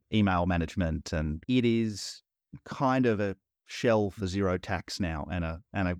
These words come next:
client database that's okay. But, you know, just all sorts of things. Like, you can't tick, you can create custom fields, which is great, but you can't say, "This is a mandatory custom field.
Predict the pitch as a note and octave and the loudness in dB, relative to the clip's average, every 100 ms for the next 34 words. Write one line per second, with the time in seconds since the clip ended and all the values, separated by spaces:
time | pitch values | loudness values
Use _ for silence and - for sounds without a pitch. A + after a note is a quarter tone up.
0 | - - A2 F#2 E2+ - E2 E2+ E2+ E2+ | -8 -6 -2 0 0 0 0 0 0 -2
1 | E2+ - F2 - - - - _ _ _ | -2 -4 -6 -6 -12 -14 -20 _ _ _
2 | _ _ _ _ F#2+ F#2+ - F#2+ E2 - | _ _ _ _ 0 0 -2 -2 0 -2
3 | - _ _ - D2+ - _ - G#2 D2+ | -6 _ _ -4 -4 -4 _ -4 -4 -4
4 | - - A#2+ - _ _ _ F3 F#3 D3+ | -6 -6 -6 -6 _ _ _ 2 4 2
5 | C3+ - G2+ F2+ F#2+ - C3 C#3+ C3 - | -2 -4 -2 0 -2 -4 -4 -2 -2 -4
6 | _ C3 - _ _ _ _ _ C3 B2+ | _ -4 -4 _ _ _ _ _ -4 -2
7 | D#3 - D3+ - C3+ - G#2 - D#3+ C3 | -2 2 2 2 -4 0 -2 2 2 2
8 | F2+ - - G2 C3+ B2+ - F2+ - C3 | 0 -6 -8 -2 2 2 0 -6 -4 -2
9 | A2+ - G#2 B2 A2+ F#2+ F#2 G#2 F#2+ G2 | -2 0 0 0 0 0 0 0 0 -4
10 | F2 - - F2+ C#2 F#2 E2+ D#2+ | -4 -8 -4 -4 0 0 2 0